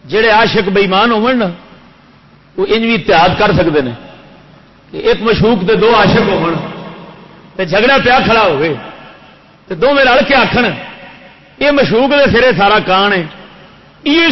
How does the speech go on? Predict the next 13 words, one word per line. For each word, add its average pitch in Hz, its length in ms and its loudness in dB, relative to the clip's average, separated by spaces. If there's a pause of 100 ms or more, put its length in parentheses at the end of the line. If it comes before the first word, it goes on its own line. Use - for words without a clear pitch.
سانو 277 160 2
لڑائی 233 240 4
کھڑا 202 200 0
ہے، 165 120 0 (680)
یہ 311 120 0
مارو 349 380 4 (100)
کھا۔" - 400 -8 (1800)
نہ 233 160 -2
معشوق 320 500 0
رہے، 262 220 2
نہ 240 100 -2
جھگڑا 208 300 0
پوے۔ 175 300 -6